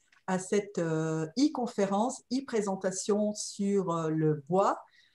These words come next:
Euh, ce soir, ce sont des, des spécialistes,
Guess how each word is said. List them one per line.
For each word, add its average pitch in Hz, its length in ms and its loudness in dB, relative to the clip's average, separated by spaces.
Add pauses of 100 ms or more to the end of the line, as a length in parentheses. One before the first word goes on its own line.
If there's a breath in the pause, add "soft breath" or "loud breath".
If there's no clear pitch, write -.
(200 soft breath)
Euh, 165 360 2
ce 165 180 -4
soir, 226 400 2
ce - 120 -8
sont 170 880 -2
des, 156 300 -2
des 151 140 -4
spécialistes, 226 920 -2